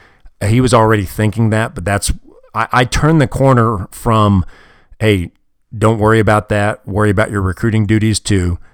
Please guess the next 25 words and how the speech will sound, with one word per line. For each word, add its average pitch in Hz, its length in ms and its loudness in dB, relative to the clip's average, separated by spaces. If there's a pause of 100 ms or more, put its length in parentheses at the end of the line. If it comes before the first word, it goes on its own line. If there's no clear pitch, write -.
(300)
"Yeah, 117 160 0
man, 104 400 2
if 98 100 -10
this 131 220 0
is 151 100 -2
what 127 200 -2
you're 113 120 2
obsessed 110 440 0
about, 120 440 -2
if 87 100 -12
this 127 220 0
is 131 160 0
what's 117 220 -2
gonna 113 160 -2
make 107 240 -2
you 107 80 -2
happy, 110 480 -4
if - 140 -10
you 113 100 0
don't 151 160 2
feel 135 240 0
fulfilled 117 500 -2
in 117 120 0
your 101 100 -2
life, 107 480 -2